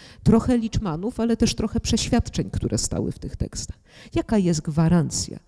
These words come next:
że jeśli one pójdą kilka kroków dalej, to nie tylko, że prześcigną nas na przykład intelektualnie, bo zrobią lepszy przekład, tylko że one może się w ogóle urwą od tych zobowiązań. A jak one się z tych zobowiązań zwolnią,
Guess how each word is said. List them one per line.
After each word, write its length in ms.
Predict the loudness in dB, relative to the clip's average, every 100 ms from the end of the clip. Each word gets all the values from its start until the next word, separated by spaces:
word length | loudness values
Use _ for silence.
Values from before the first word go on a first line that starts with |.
| _ 0
że 120 | 2
jeśli 220 | 2 2
one 180 | 2 2
pójdą 320 | 2 4 4
kilka 300 | 2 0 0
kroków 380 | 2 0 -2 -2
dalej, 460 | 0 0 0 -2 -4 -12 -14 2
to 100 | 4
nie 180 | 4 4
tylko, 420 | 4 2 2 -2
że 120 | -2
prześcigną 840 | -2 -2 -2 0 0 2 -2 -4
nas 300 | -4 0 0
na 100 | -2
przykład 520 | -4 -2 0 -2 -4
intelektualnie, 800 | -6 -4 -4 -4 -2 2 2 4
bo 120 | 2 4
zrobią 320 | 4 4 2
lepszy 300 | 2 -2 -6
przekład, 480 | -4 -4 -4 -8 -8 -10 -2
tylko 200 | 4 6
że 100 | 6
one 120 | 4
może 220 | 4 4
się 160 | 4 4
w 100 | 4
ogóle 220 | 0 2
urwą 360 | 4 4 4 0
od 140 | 0
tych 160 | -2 0
zobowiązań. 580 | 0 0 0 -2 0 0
A 40 |
jak 120 | 0 0
one 200 | 0 0
się 160 | 0
z 100 | 0
tych 180 | 0 2 4
zobowiązań 640 | 6 4 2 2 2 2
zwolnią, 560 | 2 2 2 2 0